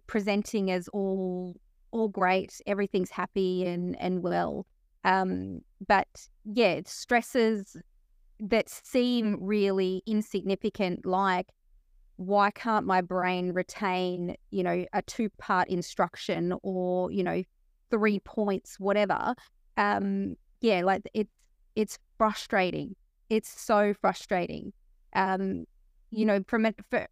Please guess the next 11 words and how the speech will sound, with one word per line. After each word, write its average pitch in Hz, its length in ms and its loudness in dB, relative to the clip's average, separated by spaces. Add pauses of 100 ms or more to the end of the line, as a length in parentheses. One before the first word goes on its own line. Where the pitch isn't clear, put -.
A 233 100 2
D 233 100 0
H 202 220 -2
D 202 220 0
is 185 320 -4
the, 190 800 0
the 208 100 0
whole, 202 760 2 (360)
I 196 80 0
guess, 202 260 -2 (100)
joke 190 380 2